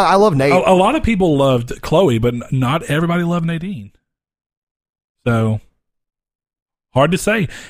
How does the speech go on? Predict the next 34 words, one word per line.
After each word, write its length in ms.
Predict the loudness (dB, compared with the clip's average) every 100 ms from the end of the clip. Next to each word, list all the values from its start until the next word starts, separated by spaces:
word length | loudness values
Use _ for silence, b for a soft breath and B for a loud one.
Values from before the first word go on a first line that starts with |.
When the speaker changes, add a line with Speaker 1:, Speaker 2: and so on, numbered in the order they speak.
| B
Speaker 2:
It 140 | -2 2
just 180 | 2 2
depends 380 | 2 2 2 2
on 180 | 2
if 100 | 0 0
they 80 |
Speaker 1:
When 100 | 2 4
Speaker 2:
can 0 |
Speaker 1:
did 60 | 2
Speaker 2:
bring 100 | 0
Speaker 1:
she 100 | 0
come 220 | 0 0
back? 320 | -2 -4 -8 -18 -14 -4
Speaker 2:
Who? 220 | -2 -2 -4
Speaker 1:
Nadine. 520 | -4 -4 -4 -6 -10 _ -6
Speaker 2:
Well, 80 | 0
Nadine 340 | 0 2 0
is 100 | -2
from 220 | -2 -4
four. 380 | -2 -4 -6 -8 -14 _ _ _ _ _ _ _ -4
Speaker 1:
Okay, 200 | -2 0
never 120 | 0
mind. 180 | 0 0
Who 80 | 0
am 80 |
I 80 | 0
thinking 280 | -2 -2 -2
of 120 | -4
from 340 | -4 -6 -6 -10
two 140 | -8 -8
to 60 | -8
three 200 | -12 -16
then? 260 | -16 -18 -20 _ _ _ _ _ _ _ -10
Speaker 2:
Chloe? 420 | -6 -6 -8